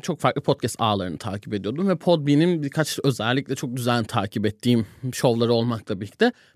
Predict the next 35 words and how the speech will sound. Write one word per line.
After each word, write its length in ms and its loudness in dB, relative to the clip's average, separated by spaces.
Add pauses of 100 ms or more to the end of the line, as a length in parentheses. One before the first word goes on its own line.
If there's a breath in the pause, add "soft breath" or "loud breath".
bildiğim 480 4
bir 140 -2
yapım 300 0
ağıydı 340 0
ve 140 4
ilk 460 -4
ben 380 4
bir 80 4
hayalim 460 4
var, 200 2
bir 40 -8
podcast 460 0
yapmak 300 -4
istiyorum, 300 0
dünyayı 340 4
onarmayı 440 0
konuşmak 440 -4
istiyorum 360 -4
dediğinde 400 0 (300 soft breath)
hem 300 2
biraz 280 6
önce 160 0
konuştuğumuz 460 2
gibi 200 0
Beril 180 8
Hanım'a 240 4
gittiğimde 460 -4
Akbank'a 600 2
onunla 300 4
paralelde 460 4
de 80 6
Podbean'e 460 4
gelmiştim 580 0
ve 160 6 (240 soft breath)
hazırladıklarımla 1200 4